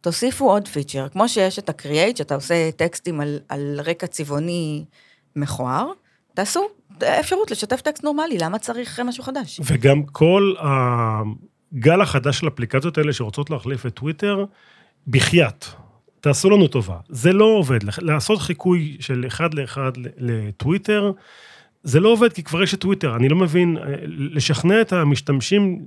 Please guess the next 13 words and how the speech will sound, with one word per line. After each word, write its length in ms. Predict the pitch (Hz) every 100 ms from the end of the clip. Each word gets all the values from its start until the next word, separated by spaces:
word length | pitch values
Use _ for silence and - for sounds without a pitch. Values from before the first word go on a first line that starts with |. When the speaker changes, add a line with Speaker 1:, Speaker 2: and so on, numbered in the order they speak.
| 151
Speaker 2:
למה 300 | 147 170 185
כדאי 200 | 147 165
להם 160 | 165
לעבור 560 | 143 123 117 151 156 147
מ-, 80 | 139 123 120 120 127
מטוויטר 680 | 123 - 147 170 175 151 127
לאפליקציה 640 | 120 107 123 - 160 151
של 180 | - 143
אינסטגרם, 580 | 165 147 185 185 180 143 -
זה 220 | 127 113 131 131 127 127
מכירה 380 | 131 131 143 170
קשה. 340 | 180 190 233 127 - -
Speaker 1:
כי 80 | -